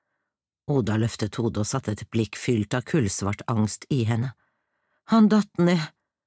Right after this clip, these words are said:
«Datt ned? Hvem som datt ned?» Mathilde lente seg over kanten og fikk øye på den livløse skikkelsen nede på sementgulvet. «Å, herregud!»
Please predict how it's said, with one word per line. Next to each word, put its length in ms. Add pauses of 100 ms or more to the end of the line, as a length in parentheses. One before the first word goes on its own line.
(460)
«Datt 260 (140)
ned? 220 (380)
Hvem 200
som 160
datt 240
ned?» 220 (580)
Mathilde 400
lente 320
seg 240
over 220
kanten 420
og 80
fikk 160
øye 240
på 140
den 180
livløse 560
skikkelsen 560
nede 240
på 140
sementgulvet. 840 (1000)
«Å, 120 (100)
herregud!» 720